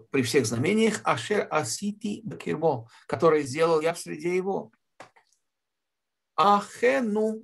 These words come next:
бадерех ве ориш, э, а, извините, ахену бадевер ве оришену. Так, ахену, ахену, сейчас минуточку, я смотрел, и сейчас я вам снова скажу. Так,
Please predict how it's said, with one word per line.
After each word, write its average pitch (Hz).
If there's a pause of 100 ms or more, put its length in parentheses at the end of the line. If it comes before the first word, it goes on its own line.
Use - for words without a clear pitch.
бадерех 196
ве 147
ориш, 170
э, -
а, 143
извините, 135
ахену 220
бадевер 160 (260)
ве 160
оришену. 165 (920)
Так, 120 (200)
ахену, 185
ахену, 139
сейчас 139
минуточку, 117
я 117
смотрел, 107
и -
сейчас 113
я 113
вам 120
снова -
скажу. 135 (560)
Так, 202